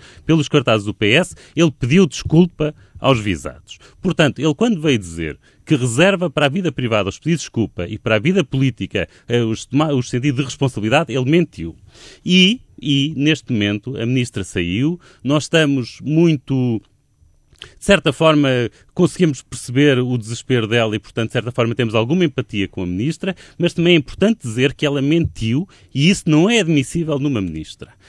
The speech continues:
Ela disse várias vezes que não pedia admissão e que tal não lhe passava pela cabeça e, portanto, ou pediu, ou mentiu no atual pedido de demissão, quando disse que já há quatro meses tinha pedido a sua demissão, ou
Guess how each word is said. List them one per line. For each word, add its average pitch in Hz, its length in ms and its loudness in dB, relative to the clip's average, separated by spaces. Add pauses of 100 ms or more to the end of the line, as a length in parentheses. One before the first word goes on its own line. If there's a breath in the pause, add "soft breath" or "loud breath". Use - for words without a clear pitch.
(180 soft breath)
Ela 143 220 2
disse 143 240 -2
várias 185 420 2
vezes 135 300 0
que - 80 -6
não 139 120 0
pedia 127 260 0
admissão 123 400 0
e - 20 -2
que - 60 -10
tal 165 160 0
não 147 80 0
lhe 127 80 -4
passava 110 340 -2
pela 92 220 -2
cabeça 156 520 -2 (240 loud breath)
e, 185 80 2
portanto, 151 320 0
ou 247 200 0
pediu, 175 460 2
ou 233 120 4
mentiu 160 460 4
no 123 120 2
atual 190 300 0
pedido 117 320 -6
de 98 60 -12
demissão, 104 520 -4 (1040 soft breath)
quando 156 340 4
disse 139 520 0 (240)
que 123 120 -6
já 165 200 0
há 156 60 2
quatro 147 340 0
meses 151 300 2
tinha 127 220 -2
pedido 113 320 -4
a - 20 -4
sua 95 220 -6
demissão, 117 440 -2 (240 soft breath)
ou 240 320 4